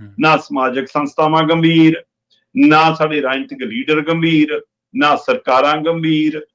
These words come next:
Speaker 2: ਨਾ ਪਾਰਟੀਆਂ, ਤੇ ਉਹਨਾਂ ਲਈ ਏਜੰਡਾ ਹੀ ਨਹੀਂ ਜੀ ਨਾ।
Speaker 1: ਹੂੰ, ਹੂੰ।
Speaker 2: ਤੇ ਨਾ ਲੋਕ ਪੁੱਛਣ।
Speaker 1: ਹੂੰ।
Speaker 2: ਅਸੀਂ ਤਾਂ ਆਪਣੇ ਦਰੱਖਤਾਂ, ਮੋਟਰਾਂ ਦੇ ਉੱਤੇ ਕੋਈ, ਅਹ, ਦਰੱਖਤ ਨਹੀਂ ਛੱਡਿਆ।
Speaker 1: ਸਹੀ।
Speaker 2: ਆਪਣੇ ਖੇਤਾਂ 'ਚ ਅਸੀਂ ਕੋਈ ਦਰੱਖਤ ਨਹੀਂ ਛੱਡਿਆ।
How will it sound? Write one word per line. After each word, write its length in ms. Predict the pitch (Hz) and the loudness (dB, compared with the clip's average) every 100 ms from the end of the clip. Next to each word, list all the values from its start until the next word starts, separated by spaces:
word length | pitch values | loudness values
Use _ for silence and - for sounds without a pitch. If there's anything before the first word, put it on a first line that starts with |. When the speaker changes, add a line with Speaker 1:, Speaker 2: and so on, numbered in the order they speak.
| - | -8
Speaker 2:
ਨਾ 160 | 135 143 | -2 0
ਪਾਰਟੀਆਂ, 560 | - 131 131 - 160 165 | 0 0 0 -2 -8 -6
ਤੇ 100 | 170 | -4
ਉਹਨਾਂ 160 | 180 | -6
ਲਈ 140 | 175 165 | -4 -4
ਏਜੰਡਾ 340 | 131 110 120 | -2 0 0
ਹੀ 80 | 160 | 0
ਨਹੀਂ 160 | 180 | -2
ਜੀ 60 | 190 | -2
ਨਾ। 100 | 202 | -2
Speaker 1:
ਹੂੰ, 400 | 202 - - 151 | -4 -10 -10 -6
ਹੂੰ। 260 | 147 117 98 _ _ _ _ _ _ _ _ _ _ _ _ - | -6 -8 -14 _ _ _ _ _ _ _ _ _ _ _ _ 0
Speaker 2:
ਤੇ 80 | 160 | 4
ਨਾ 140 | 156 | 4
ਲੋਕ 260 | 139 131 - | 4 2 -2
ਪੁੱਛਣ। 360 | 131 - 185 180 - _ _ - | -8 -4 -4 -4 -12 _ _ -20
Speaker 1:
ਹੂੰ। 160 | 110 98 98 _ _ _ 135 | -20 -20 -20 _ _ _ -4
Speaker 2:
ਅਸੀਂ 180 | 160 170 | 0 2
ਤਾਂ 180 | 156 | 2
ਆਪਣੇ 340 | 127 120 151 156 | 2 -2 0 0
ਦਰੱਖਤਾਂ, 460 | 156 147 - 170 | 2 0 2 0
ਮੋਟਰਾਂ 380 | 165 156 156 170 | 2 0 2 0
ਦੇ 60 | 170 | 0
ਉੱਤੇ 240 | 165 170 | -4 -4
ਕੋਈ, 160 | 170 170 | -2 -4
ਅਹ, 540 | 165 160 - 156 151 | -6 -12 -4 0 2
ਦਰੱਖਤ 280 | 151 139 - | 2 2 2
ਨਹੀਂ 120 | 165 | 0
ਛੱਡਿਆ। 300 | 151 165 156 | 2 4 2
Speaker 1:
ਸਹੀ। 80 | 156 _ _ _ _ _ _ _ _ _ 123 | 2 _ _ _ _ _ _ _ _ _ -8
Speaker 2:
ਆਪਣੇ 240 | 123 147 | -4 -4
ਖੇਤਾਂ 360 | - 139 151 147 | -2 -2 0 0
'ਚ 60 | |
ਅਸੀਂ 160 | 139 160 | 0 -2
ਕੋਈ 100 | 160 | 0
ਦਰੱਖਤ 360 | 151 - _ | -2 -6 _
ਨਹੀਂ 80 | 143 | -6
ਛੱਡਿਆ। 220 | 143 156 | 2 4